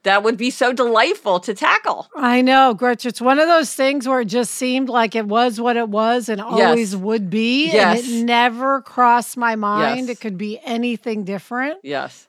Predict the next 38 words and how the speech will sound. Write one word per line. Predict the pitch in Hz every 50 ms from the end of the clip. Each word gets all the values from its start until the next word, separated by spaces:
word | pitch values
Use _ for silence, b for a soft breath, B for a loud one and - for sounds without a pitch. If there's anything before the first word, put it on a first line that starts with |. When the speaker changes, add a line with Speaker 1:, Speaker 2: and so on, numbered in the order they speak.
| _ -
Speaker 2:
And | 254 220 214 214
it's | 214 190 - -
a | 214
revelation. | 196 196 220 214 190 202 208 202 196 190 190 - - - 233 - - - -
Speaker 1:
It's | 220 233 190
funny | - 277 277 302 349 330
how | 302 285
that | 262 254 240
is | 240 262 -
with | 247 190
clutter. | - - 190 165 156 147
You're | - 170 170 190
just | 180 202 208 202 -
like, | 214 190 180 - -
"Oh, | 208 220 240 226 202 - -
it's | - 196 190 -
just | - 226 220 185 175
there. | 160 196 226 254 214 160
Like, | 156 160 165 -
of | 190 -
course | - - 262 381 392 -
we | 262 214
need | 185 160 143 143
it | 147 147
there. | 147 143 147
Of | 147 _
course | - 214 220 220 -
it | 180
has | 165 151 143 -
to | 147
be | 139 131
there." | 135 131 131 -
I'm | 180 165
just | 139 190 202 196 - -
endlessly | 185 190 208 220 208 214 - 190 190 185
fascinated | - - 147 147 165 175 - - - 156 147 147 147 156 147 135
by | 123 139 147 151 156 160
clutter. | 151 - - - - 190 226 233 214 -